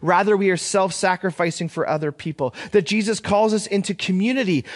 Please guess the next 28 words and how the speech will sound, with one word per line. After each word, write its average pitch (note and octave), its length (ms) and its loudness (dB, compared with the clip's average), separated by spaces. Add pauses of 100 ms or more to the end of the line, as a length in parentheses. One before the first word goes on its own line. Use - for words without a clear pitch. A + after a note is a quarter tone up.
so - 220 2
we're G#3 120 4
not G3 360 0
so G3 580 0
lonely. G3 540 0
You F#3 140 -2
see A3 260 -6
what A3+ 180 0
Jesus G#3+ 480 -2
is F#3+ 140 -4
doing, G3+ 320 -2 (260)
calling B3 720 2
us G3+ 240 0 (100)
unto A3+ 340 0
himself F#3 540 0
that F3+ 160 0
we G3+ 140 0
would A#3+ 100 -2
be G#3 100 0
formed G3 640 -2 (220)
into G3+ 400 0
him E3 560 -2 (180)
and E3 140 0
his E3 340 -2
image D#3 300 -2
and D3+ 100 -4
his D#3+ 300 -2
view D#3 480 -2